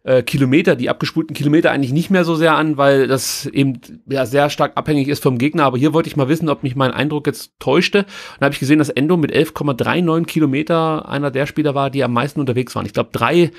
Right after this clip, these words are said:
Spieler des V F B kamen auf einen ähnlichen Wert. Ich mein, Mangala war noch mit dabei und ich glaub auch Sosa. Auch er war irgendwie bei diesen elf Komma drei neun, elf Komma vier Kilometer, ähm,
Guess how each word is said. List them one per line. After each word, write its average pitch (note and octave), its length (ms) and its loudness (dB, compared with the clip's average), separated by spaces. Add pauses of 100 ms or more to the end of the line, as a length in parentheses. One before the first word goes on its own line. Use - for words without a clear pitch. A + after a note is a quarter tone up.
(200)
Spieler E3+ 280 0
des C3 140 0
V C3 180 2
F A#2 80 -2
B B2+ 140 -2
kamen A#2+ 320 -2
auf - 140 -4
einen B2 100 -8
ähnlichen A2+ 320 -4
Wert. G#2+ 240 -4 (200)
Ich G#2+ 80 -20
mein, C3 200 -2
Mangala D3 360 2
war C#3+ 120 2
noch C3+ 100 -2
mit C#3+ 100 -2
dabei C#3 320 2
und B2 120 -8
ich - 180 -12
glaub B2 460 -2
auch B2+ 240 0
Sosa. - 720 -2
Auch A2+ 160 -2
er A#2 240 -2
war G#2 180 -2
irgendwie G#2+ 280 -6
bei G#2+ 100 -4
diesen G2+ 240 -6
elf A2+ 180 -2
Komma G#2+ 320 -2 (400)
drei A#2+ 200 2
neun, A#2+ 300 2
elf A#2 200 -2
Komma A2+ 180 0
vier B2+ 180 0
Kilometer, A2 600 -2 (440)
ähm, G#2+ 600 0